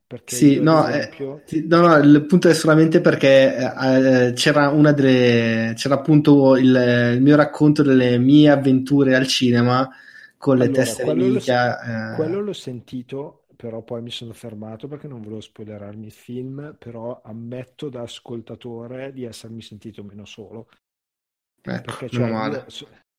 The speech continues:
Speaker 1: io sono andato a vedere Devil's Candy, che è un film, vabbè, anche questo dell'horror, thriller che si basa tantissimo sulla colonna sonora, che si basa tantissimo anche lui un po' sul detto non detto,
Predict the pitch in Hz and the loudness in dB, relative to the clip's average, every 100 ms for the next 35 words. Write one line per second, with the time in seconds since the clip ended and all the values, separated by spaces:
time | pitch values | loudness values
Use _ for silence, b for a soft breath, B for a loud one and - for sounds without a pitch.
0 | _ _ 135 147 135 117 117 120 113 120 | _ _ -14 -14 -14 -14 -14 -14 -12 -12
1 | 117 110 113 120 - - 113 104 104 113 | -14 -14 -12 -14 -18 -18 -18 -16 -18 -18
2 | 135 170 _ 123 107 _ 127 120 110 104 | -18 -20 _ -20 -20 _ -18 -16 -16 -18
3 | 101 98 _ _ _ _ 104 104 101 98 | -18 -20 _ _ _ _ -20 -20 -20 -20
4 | 117 117 - 120 113 117 113 113 113 107 | -20 -20 -18 -18 -16 -16 -14 -14 -14 -16
5 | 104 104 _ _ _ _ _ _ _ _ | -18 -20 _ _ _ _ _ _ _ _
6 | _ _ _ _ _ _ _ _ _ _ | _ _ _ _ _ _ _ _ _ _
7 | _ 123 123 123 113 104 _ 107 - 120 | _ -14 -12 -12 -14 -16 _ -20 -20 -16
8 | 110 110 110 113 98 _ 135 - - 117 | -16 -16 -18 -20 -20 _ -20 -20 -20 -20
9 | 107 - 117 110 117 107 107 104 - 107 | -20 -20 -20 -20 -20 -18 -18 -20 -20 -18
10 | 110 110 104 104 _ - 101 110 107 110 | -18 -18 -18 -20 _ -20 -18 -16 -18 -20
11 | 101 - 123 - 120 110 110 110 113 117 | -20 -20 -20 -20 -20 -20 -18 -16 -12 -12
12 | 110 101 110 104 - 107 98 104 _ 107 | -14 -16 -20 -20 -20 -20 -18 -20 _ -20
13 | 104 110 107 101 _ - 135 | -18 -18 -18 -20 _ -20 -18